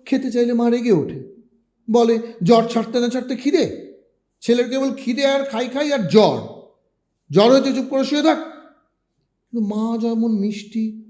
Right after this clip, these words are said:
অমন মোলায়েম সুরে কথা বলছে কেন? পা টিপে টিপে হাঁটা। হঠাৎ হারুর মনে পড়ে যায়, আজ না সেই কুমড়ো কাটা অমাবস্যে? ওহ, ভালো কথা মনে পড়েছে, এখন সবে সন্ধে, তার তো জ্বর ছেড়ে গিয়েছে।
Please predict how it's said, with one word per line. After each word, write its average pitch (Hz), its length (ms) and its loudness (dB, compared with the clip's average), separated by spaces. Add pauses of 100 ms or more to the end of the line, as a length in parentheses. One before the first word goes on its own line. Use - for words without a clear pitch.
(120)
অমন 233 180 -4
মোলায়েম 214 500 0
সুরে 226 240 -8
কথা 202 200 -8
বলছে 185 280 -6
কেন? 175 360 -8 (760)
পা 233 260 -4
টিপে 233 200 -8
টিপে 226 240 -8
হাঁটা। 214 460 -8 (400)
হঠাৎ 240 360 -12
হারুর 202 200 -6
মনে 190 200 -4
পড়ে 226 200 -6
যায়, 208 200 -6 (400)
আজ 165 220 -6
না 202 100 -4
সেই 214 160 -6
কুমড়ো 180 320 0
কাটা 214 220 -4
অমাবস্যে? 226 520 -6 (800)
ওহ, - 340 -12 (320)
ভালো 139 220 -2
কথা 240 200 -2
মনে 208 200 2
পড়েছে, 131 360 -10 (460)
এখন 208 220 -6
সবে 202 200 -6
সন্ধে, 190 540 -6 (220)
তার 185 120 -12
তো 226 80 -8
জ্বর 226 140 -2
ছেড়ে 262 260 -6
গিয়েছে। 143 400 -6